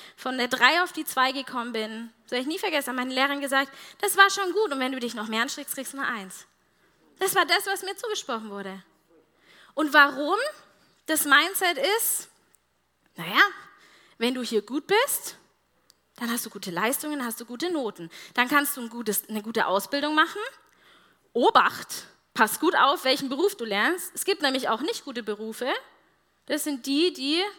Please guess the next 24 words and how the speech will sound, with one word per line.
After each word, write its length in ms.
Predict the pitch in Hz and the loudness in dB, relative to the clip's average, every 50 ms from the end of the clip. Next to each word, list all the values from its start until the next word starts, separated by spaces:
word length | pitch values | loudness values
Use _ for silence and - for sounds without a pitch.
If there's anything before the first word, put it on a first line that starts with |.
| - _ _ _ _ _ _ _ _ _ _ _ _ _ _ _ _ | -20 _ _ _ _ _ _ _ _ _ _ _ _ _ _ _ _
wo 100 | 269 269 | -4 -2
man 140 | 254 240 | -2 -2
nicht 160 | 277 277 - - | -2 -4 -4 -4
genug 200 | 302 311 330 - | -4 -4 0 2
Geld 200 | 440 466 453 - | 2 2 2 0
verdient. 440 | - 208 - - - - - - - _ _ - - - - - - - - _ _ _ _ _ _ _ _ - - - - - - | -2 -6 -6 -6 -12 -16 -18 -20 -20 _ _ -12 -10 -10 -10 -12 -16 -18 -20 _ _ _ _ _ _ _ _ -10 -10 -10 -10 -12 -12
Ich 80 | - 254 | 6 6
weiß 180 | 277 349 494 453 | 8 8 8 4
nicht, 160 | 453 349 269 | 2 2 2
ob 80 | 320 294 | 2 2
das 140 | 403 403 | 2 2
nur 140 | 330 339 370 | 4 4 6
bei 120 | 302 302 294 | 6 6 6
mir 220 | 302 349 359 453 | 6 4 4 4
so 140 | 320 330 233 | 2 2 2
war, 240 | 208 214 233 262 320 440 - - - - - - - - - - - - - - - - _ _ _ _ _ _ - | 2 4 4 4 4 2 0 -6 -14 -20 -20 -20 -20 -20 -20 -20 -20 -20 -20 -20 -20 -20 _ _ _ _ _ _ 4
aber 180 | 262 262 294 | 6 6 8
das 200 | 302 453 508 - | 6 4 4 4
war 100 | 403 415 | 4 4
das, 160 | 403 427 - | 4 4 2
was 160 | 403 415 403 359 | 2 0 0 2
mir 100 | 330 330 | 4 6
beigebracht 520 | 370 427 494 480 466 339 277 269 262 - | 6 6 6 2 2 2 0 0 0 -6
wurde. 360 | 226 220 214 214 208 202 214 | -10 -10 -8 -8 -8 -10 -10